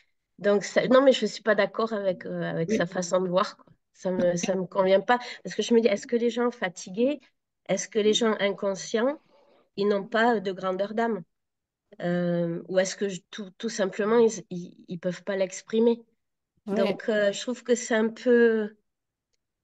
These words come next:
Speaker 1: voilà, c'est,
Speaker 2: Bah
Speaker 1: ça,
Speaker 2: alors,
Speaker 1: ça fait, ça
Speaker 2: euh,
Speaker 1: fait un peu des distinctions, des catégories,
Speaker 2: alors,
Speaker 1: euh, j'aime pas.
Speaker 2: t'aimes pas ?
Speaker 1: <laughs> Mais
Speaker 2: Euh,
Speaker 1: c'est
Speaker 2: euh,
Speaker 1: perso, hein.
Speaker 2: oui, oui.
Speaker 1: Mais je sais pas
Speaker 2: Mais,
Speaker 1: pourquoi.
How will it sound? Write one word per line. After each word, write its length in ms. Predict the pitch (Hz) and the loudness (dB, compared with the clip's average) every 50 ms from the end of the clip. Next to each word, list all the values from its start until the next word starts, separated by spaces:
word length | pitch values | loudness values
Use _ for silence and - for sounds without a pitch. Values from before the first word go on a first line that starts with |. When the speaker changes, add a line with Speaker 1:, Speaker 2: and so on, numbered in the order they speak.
| _ _ _ _ _ _ - | _ _ _ _ _ _ -8
Speaker 1:
voilà, 260 | 196 190 190 190 208 | -6 -4 -4 -4 -6
c'est, 280 | - - - - 190 | -8 -8 -4 2 6
Speaker 2:
Bah 60 | 180 180 | 8 8
Speaker 1:
ça, 120 | 175 170 | 10 10
Speaker 2:
alors, 220 | 175 175 170 170 | 8 8 6 6
Speaker 1:
ça 40 | 170 | 4
fait, 400 | 165 - - 214 202 202 185 180 | 2 -4 -8 -6 -2 2 2 4
ça 180 | 175 175 170 165 | 4 4 4 6
Speaker 2:
euh, 20 | |
Speaker 1:
fait 160 | 160 160 139 | 6 6 6
un 120 | 226 226 226 | 4 2 0
peu 360 | 233 - - 254 247 254 247 | -2 -2 2 4 6 4 4
des 160 | 202 226 226 | 4 2 0
distinctions, 720 | 202 196 226 220 - - 233 220 226 226 - - 240 240 254 | 0 0 -4 -6 -2 0 0 0 0 0 -2 -2 0 0 0
des 140 | 233 214 | 0 -2
catégories, 960 | 208 - 202 - - 233 208 190 208 202 - 160 165 165 - 247 247 254 247 226 | -4 -4 -6 -4 -4 -4 -4 -2 0 2 4 6 6 6 6 4 4 2 0 0
Speaker 2:
alors, 0 | |
Speaker 1:
euh, 280 | 214 214 214 214 208 202 _ _ | 0 -4 -6 -8 -8 -12 _ _
j'aime 240 | - - 202 202 180 | -10 -6 -6 -6 -6
pas. 140 | - 170 - _ _ _ _ _ _ _ - - 180 | -8 -14 -20 _ _ _ _ _ _ _ -6 -4 0
Speaker 2:
t'aimes 200 | - 185 175 170 | 0 2 2 4
pas ? 360 | - 190 190 208 240 285 247 - | 6 6 8 8 6 4 4 6
Speaker 1:
<laughs> 40 | |
Mais 140 | - - 277 | 8 8 8
Speaker 2:
Euh, 0 | |
Speaker 1:
c'est 200 | 254 - - - - - | 10 8 8 8 8 6
Speaker 2:
euh, 60 | - | 4
Speaker 1:
perso, 240 | - - - - 339 311 277 254 | 4 2 0 0 2 2 4 4
hein. 120 | 277 - - _ _ _ _ _ _ | 2 0 -6 _ _ _ _ _ _
Speaker 2:
oui, 100 | - 240 247 | 4 6 6
oui. 80 | 285 - | 4 2
Speaker 1:
Mais 100 | - 285 | -2 -6
je 60 | 285 - | -6 -6
sais 80 | - | -4
pas 140 | - 262 269 | 0 2 4
Speaker 2:
Mais, 60 | 302 | 4
Speaker 1:
pourquoi. 380 | 311 302 - - - 254 226 | 4 2 0 2 2 2 2